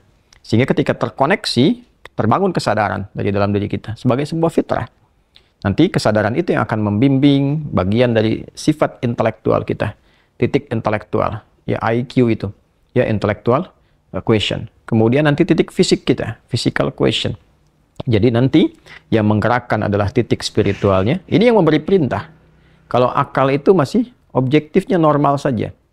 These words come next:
Karena dia hanya mengkonstruksikan pikiran, mengolah data, ya, jadi informasi, informasi menjadi knowledge. Knowledge itu yang akan diteruskan kepada fisik untuk dieksekusi. Ya, bagaimana nanti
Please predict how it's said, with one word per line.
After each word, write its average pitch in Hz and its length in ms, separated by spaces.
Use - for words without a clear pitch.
Karena 117 160
dia 147 160
hanya 143 160
mengkonstruksikan 131 800
pikiran, 107 400
mengolah 107 480
data, 113 560
ya, 175 240
jadi 104 320
informasi, 101 640
informasi 110 480
menjadi 110 240
knowledge. 117 640
Knowledge 117 400
itu - 80
yang 151 160
akan 131 160
diteruskan 139 480
kepada 107 320
fisik - 480
untuk 123 320
dieksekusi. - 640
Ya, 135 240
bagaimana 113 480
nanti 135 400